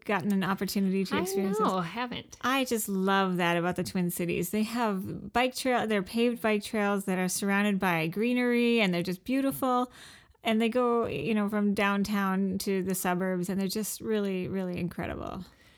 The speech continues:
Speaker 2: Probably one of the reasons they're ranked a healthy city.
Speaker 1: I would think so, yes. How about you? How was your weekend?
Speaker 2: We're at the baseball tournaments all weekend, so having fun watching baseball.
Speaker 1: Great. That's really fun.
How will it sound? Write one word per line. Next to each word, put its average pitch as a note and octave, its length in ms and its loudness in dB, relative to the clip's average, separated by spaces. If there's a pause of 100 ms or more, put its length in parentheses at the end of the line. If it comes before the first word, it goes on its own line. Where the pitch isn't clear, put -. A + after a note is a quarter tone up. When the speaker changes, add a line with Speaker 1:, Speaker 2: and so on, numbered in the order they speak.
(300)
Speaker 2:
Probably A#3+ 240 2
one G3+ 160 4
of G3 100 2
the F#3+ 100 2
reasons F#3+ 440 0
they're F#3 220 0
ranked F3+ 380 -4
a F#3+ 100 0
healthy G3 480 0
city. A3 400 -2 (100)
Speaker 1:
I A#3+ 320 2
would A3 200 -2
think G3 160 2
so, D#3+ 240 -2
yes. E3+ 560 -2 (160)
How B3 140 2
about C4 200 4
you? C4+ 220 2
How G3 140 0
was G#3+ 140 0
your A3+ 120 4
weekend? G3 500 -2 (400)
Speaker 2:
We're A#3 180 8
at G#3+ 200 4
the A3 100 6
baseball A3+ 400 6
tournaments F#3+ 760 0
all F#3 280 4
weekend, F3+ 540 0
so F3 180 -2
having G3+ 340 4
fun G3+ 300 4
watching F#3+ 540 4
baseball. - 420 -4 (540)
Speaker 1:
Great. G#3 460 0
That's G3+ 260 -2
really F#3 200 0
fun. F3+ 360 -4